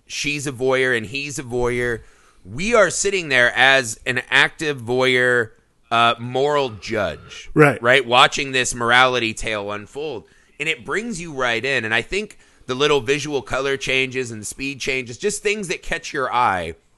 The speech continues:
Speaker 1: and become the interesting element on screen when sometimes we're just doing talking, which to me, I was like, "Man, I just love this script so much and I love the acting." That's fine.
Speaker 2: Yeah.
Speaker 1: But those extra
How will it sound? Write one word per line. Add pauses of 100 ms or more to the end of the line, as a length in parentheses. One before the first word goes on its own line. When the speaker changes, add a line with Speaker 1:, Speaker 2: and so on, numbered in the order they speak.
(760)
Speaker 1:
and
become
the
interesting
element
on
screen (340)
when
sometimes
we're
just
doing
talking,
which (400)
to
me,
I
was
like,
"Man,
I
just
love
this
script
so
much
and
I
love
the
acting."
That's
fine.
Speaker 2:
Yeah. (760)
Speaker 1:
But
those
extra